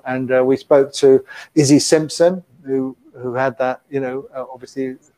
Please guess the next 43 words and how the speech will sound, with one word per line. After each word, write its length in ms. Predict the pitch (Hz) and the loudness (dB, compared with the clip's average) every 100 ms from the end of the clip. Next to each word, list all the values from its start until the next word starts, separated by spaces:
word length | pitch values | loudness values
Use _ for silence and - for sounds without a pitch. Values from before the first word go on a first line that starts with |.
| _ | _
uh, 160 | 127 131 | -16 -14
Russ's 320 | 139 - 123 | -14 -14 -18
granddaughter, 720 | - 135 127 123 127 120 147 | -10 -6 -6 -4 -6 -4 -2
and 220 | 139 120 123 | -2 -2 -2
we've 160 | 120 | -4
had, 260 | 127 127 113 - | -2 -4 -2 0
uh, 300 | 123 120 123 - - 123 | 2 2 0 -4 -16 -6
we 120 | 127 | -6
spoke 240 | - 131 | -2 -4
to 100 | - | -4
Ben 260 | _ 143 135 | _ 2 2
Hart, 440 | 120 131 135 113 | -2 -2 -2 -4
who's 120 | 117 113 | -10 0
very 240 | 127 123 | 2 2
creative, 760 | - 131 127 123 - 123 123 120 | -2 -2 0 -2 -6 -8 -8 -8
of 120 | 117 - | -18 -18
course, 420 | 131 123 _ _ _ - _ - | -16 -18 _ _ _ -20 _ -4
uh, 320 | 123 123 123 | -2 0 0
and, 220 | 139 139 - | -2 -2 -2
and, 400 | 135 139 127 151 | 0 0 -2 0
uh, 220 | 147 143 | 2 2
the 320 | 127 156 151 _ _ | 2 0 0 _ _
only 280 | 165 180 180 | 4 6 4
winner 440 | 156 180 160 151 - _ _ - | 4 4 4 0 -10 _ _ 0
of 200 | 202 202 | 0 0
Britain's 240 | 139 127 | -4 -2
Got 240 | - 123 | -8 -10
Talent 340 | - 139 139 143 | -6 -4 -4 -8
as 100 | 135 | -8
a 60 | 135 | -6
magician 540 | 135 143 - 151 151 | -6 -6 -8 -6 -2
was, 220 | 156 135 | -2 -2
of 140 | 139 - | -10 -8
course, 460 | 160 156 - - | -2 -2 -4 0
uh, 180 | 156 156 | 2 2
Richard 380 | 156 151 165 - | 0 -4 -10 -4
Jones, 280 | 185 175 127 | -2 0 -2
and, 200 | 135 135 | -4 -6
and, 200 | 139 143 _ 165 | -10 -10 _ 0
you 60 | |
know, 140 | 147 131 | 0 0
it 40 | |
was, 180 | 151 | -4